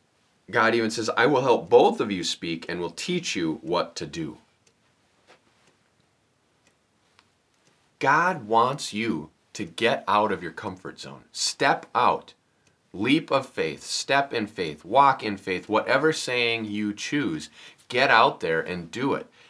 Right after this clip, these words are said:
God will teach you at that time what you should say. Once you overcome that fear of speaking up, you will have broken past the bonds of the devil. It's like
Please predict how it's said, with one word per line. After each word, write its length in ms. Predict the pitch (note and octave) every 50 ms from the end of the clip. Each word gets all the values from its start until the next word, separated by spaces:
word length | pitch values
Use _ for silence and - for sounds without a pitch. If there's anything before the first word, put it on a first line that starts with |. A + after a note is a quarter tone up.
| _ _ _ -
God 340 | A#2 A2+ B2 C3 D3 D#3+
will 140 | D#3 D#3 D3
teach 420 | D3+ - - C#3+ D#3+ D#3+ - - G#2+
you 160 | F#2 - - -
at 300 | G#2 A#2 B2+ D3+ - -
that 300 | A#2+ A#2+ A#2+ A#2+ - -
time 520 | - - C3+ C3 B2+ G#2+ F2+ F2 F2+ F2+ -
what 320 | - E2 F2+ G2 F#2 - -
you 140 | G2 G2
should 180 | F#2+ - - -
say. 220 | - - A2 F#2
Once 380 | D#2 D#2+ F#2+ A#2+ D3+ G#3 - -
you 100 | E3 D3
overcome 720 | D3+ D3 C3 B2+ A2 - - - C#3 C#3+ B2 F2 D2 - _ _ _ - _ _ _ -
that 260 | G#2 A2 A2+ A2+ -
fear 440 | - - - A#2+ B2 C#3+ B2 G2 D#2+
of 140 | E2 D#2+ -
speaking 460 | - - - A2+ A2+ A2+ - F#2+ F#2
up, 240 | G2 A#2+ B3 - _ _ _ _ _ _ -
you 160 | G#2 A#2 C#3
will 100 | D3 C#3+
have 200 | B2 G2+ G2+ -
broken 580 | - G#2+ A2+ B2 C#3 D#3+ E3 - F#3 F3+ F3+ E3
past 720 | - - - D3+ D#3 D3+ B2 A2 G2 F#2 F#2 - - - _ - - - _ _
the 80 | - G#2
bonds 640 | F#2 F2+ - A2+ A2+ A#2 A#2 A#2+ B2 B2 A#2+ A#2+
of 140 | G2 G2 F#2+
the 60 | F#2+
devil. 420 | F2 F2+ G#2 G#2 G2+ E2+ C#2 C2 E2
It's 160 | - - -
like 240 | C3+ B2 - -